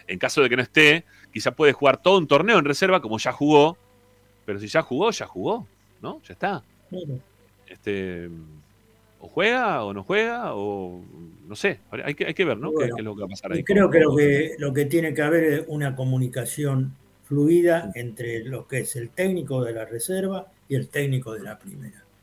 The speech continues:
Speaker 2: técnico de la primera le tendría que decir, "Mirá, vamos a tratar de jugar así para que haya,
Speaker 1: Sí.
Speaker 2: para que haya una continuidad".
Speaker 1: Ujú.
Speaker 2: Porque mientras la primera toca, va, viene, acá vos ves que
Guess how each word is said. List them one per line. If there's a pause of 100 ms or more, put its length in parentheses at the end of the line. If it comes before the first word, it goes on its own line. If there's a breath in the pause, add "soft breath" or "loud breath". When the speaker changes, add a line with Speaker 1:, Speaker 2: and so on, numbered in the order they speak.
(240)
Speaker 2:
técnico
de
la
primera
le
tendría
que
decir,
"Mirá, (960)
vamos
a
tratar
de
jugar
así (220 loud breath)
para
que
haya,
Speaker 1:
Sí.
Speaker 2:
para
que
haya
una
continuidad". (560)
Speaker 1:
Ujú. (120)
Speaker 2:
Porque
mientras
la
primera (380)
toca,
va,
viene,
acá
vos
ves
que